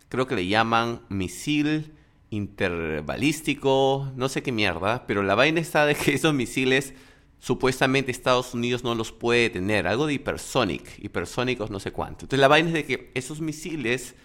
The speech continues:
van cambiando de trayectoria y por eso el sistema de bloqueo de Estados Unidos no lo puede, eh, cubrir.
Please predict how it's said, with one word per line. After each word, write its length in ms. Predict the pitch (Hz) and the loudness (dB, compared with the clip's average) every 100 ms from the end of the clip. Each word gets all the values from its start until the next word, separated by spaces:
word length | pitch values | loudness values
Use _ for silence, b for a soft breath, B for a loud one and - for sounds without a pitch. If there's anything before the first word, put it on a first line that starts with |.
| b b b - | b b b 2
van 180 | 123 135 | 2 4
cambiando 680 | 151 127 120 143 135 90 90 | 0 0 4 4 4 2 0
de 120 | 90 | 0
trayectoria 760 | 92 95 92 - 127 117 123 - | 0 -2 -2 0 2 2 0 -2
y 100 | 110 | -4
por 240 | - 101 | -2 0
eso 240 | 117 117 135 | 0 -2 -6
el 40 | |
sistema 480 | - - 123 120 117 | -8 -6 -2 0 2
de 100 | 101 | 2
bloqueo 340 | 98 98 110 | 0 0 0
de 60 | 104 | 0
Estados 340 | - 104 98 | 0 -2 0
Unidos 200 | 101 98 | -4 -2
no 140 | 92 92 | -2 -2
lo 160 | 85 | 0
puede, 460 | 143 135 85 - - - | 0 0 -2 -12 -14 -8
eh, 260 | 90 87 | -6 -4
cubrir. 540 | - 123 165 - - | -4 2 2 0 -10